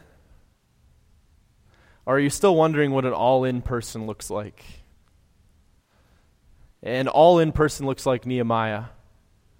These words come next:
He's not perfect. He's not all in for the reward. An all-in person simply believes that God has saved him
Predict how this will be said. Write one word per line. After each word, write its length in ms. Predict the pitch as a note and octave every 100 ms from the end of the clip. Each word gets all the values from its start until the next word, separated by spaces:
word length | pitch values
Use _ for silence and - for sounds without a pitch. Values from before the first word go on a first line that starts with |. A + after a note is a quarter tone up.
| _ _ _ _ _ _ _ _
He's 140 | C#3+
not 180 | F#3 F#3+
perfect. 600 | C#3+ C3+ F3 F3 - - - - - _ _
He's 240 | - C#3 C3+
not 180 | D#3+ D3+
all 300 | D3+ E3 D3+
in 300 | D#3 D#3 D3+
for 140 | D3+
the 100 | C3+
reward. 680 | C3 B2+ B2+ B2+ B2 C3 E3 - _ _ _ _ _ _ _ _ _ _ _ _ _ _ _ _ _ -
An 200 | - C3+
all-in 380 | D3 E3 D#3
person 460 | C#3+ D3+ C#3+ - C3
simply 420 | - D3+ C#3 C#3
believes 540 | B2+ B2+ B2 D3 F3 D#3+
that 180 | C#3
God 380 | C3+ B2 C3 C3
has 260 | C#3 B2+ B2
saved 400 | - C3+ C3 -
him 300 | A#2+ A2+